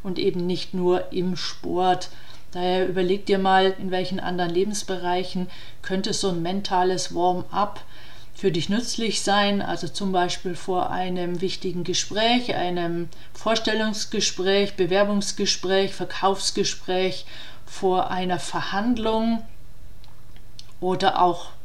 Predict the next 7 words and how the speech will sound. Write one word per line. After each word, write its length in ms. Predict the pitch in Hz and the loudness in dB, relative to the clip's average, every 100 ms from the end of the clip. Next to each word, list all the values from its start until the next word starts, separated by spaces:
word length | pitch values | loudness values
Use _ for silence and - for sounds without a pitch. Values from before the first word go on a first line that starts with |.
| - - - - - | -6 -6 -6 -6 -2
wie 220 | 185 180 - | 0 0 -2
in 80 | 180 | 0
meinem 240 | 165 180 | 2 0
Fall, 260 | - 175 175 | 0 0 2
vor 180 | - | 0
einer 380 | 180 175 175 180 - - | 0 0 0 0 -4 -2
Rede. 720 | 175 165 175 190 170 160 | 0 2 4 4 4 0